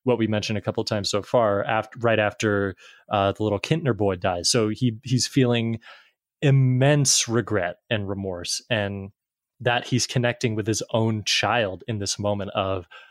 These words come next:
"I really have to do something because this cannot go on." That's really powerful. And then I just love the moment right afterwards where,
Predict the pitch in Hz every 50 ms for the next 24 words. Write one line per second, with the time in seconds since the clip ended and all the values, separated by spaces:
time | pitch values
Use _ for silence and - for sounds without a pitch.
0 | - _ _ _ _ _ _ - - 117 120 113 98 98 110 120 123 120 117 110
1 | 110 107 - - 110 104 107 104 - - 104 95 - 98 95 92 98 101 - 107
2 | 101 90 85 101 101 95 - - 110 107 104 101 98 - 107 98 98 101 101 95
3 | 92 92 90 - _ _ _ _ _ _ _ _ _ _ - 110 127 127 120 -
4 | - 127 113 107 101 - 110 104 104 101 - - - - 110 110 110 107 104 104
5 | 101 107 - - 104 110 107 98 95 107 104 104 101 104 104 104 104 104 101 101
6 | 101 95 - 107 98 92 90 87 85 - - 104 98 95 95 92 90